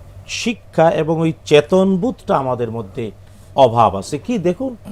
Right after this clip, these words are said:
আমরা বলি সূরাতুল ফাতিহায়, "বিসমিল্লাহির রহমানির রহিম, আলহামদুলিল্লাহি রাব্বিল আলামিন, আর রহমানির রহিম, মালিকি ইয়াউমিদ্দিন।" আল্লাহ তাআলা, তার পরিচয়, তার প্রশংসা, তার কর্তৃত্বের স্বীকৃতি।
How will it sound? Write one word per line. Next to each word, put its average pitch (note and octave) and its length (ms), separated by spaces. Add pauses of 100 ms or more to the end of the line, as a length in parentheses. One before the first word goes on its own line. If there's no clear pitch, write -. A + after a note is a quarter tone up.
(400)
আমরা F3 280
বলি G3 500
সূরাতুল C#3+ 460
ফাতিহায়, D3 640 (400)
"বিসমিল্লাহির F3 640
রহমানির C3 580
রহিম, D#3 420
আলহামদুলিল্লাহি A#2 840
রাব্বিল A2+ 420
আলামিন, G#2+ 640
আর B2+ 120
রহমানির B2+ 580
রহিম, F#3 460 (320)
মালিকি C#3 460
ইয়াউমিদ্দিন।" G#2 680 (480)
আল্লাহ C#3 300
তাআলা, F#3 400 (160)
তার B2+ 180
পরিচয়, D#3+ 500
তার B2+ 200
প্রশংসা, F3+ 640
তার B2 220
কর্তৃত্বের B2 640
স্বীকৃতি। - 580